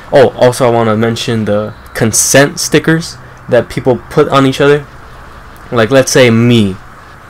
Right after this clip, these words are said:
Oscar the Sage, wants to go to this amu-, amusement park, and, uh,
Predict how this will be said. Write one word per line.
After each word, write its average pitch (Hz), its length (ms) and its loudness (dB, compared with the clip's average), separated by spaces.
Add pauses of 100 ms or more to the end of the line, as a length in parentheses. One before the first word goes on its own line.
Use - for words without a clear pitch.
(360)
Oscar 113 360 -2
the 104 100 -6
Sage, 104 540 -4 (580)
wants 151 180 2
to 151 60 0
go 147 160 4
to 135 100 -4
this 113 160 -2
amu-, 107 320 -2
amusement 104 400 -2
park, 101 340 -6 (760)
and, 107 240 0
uh, 101 240 0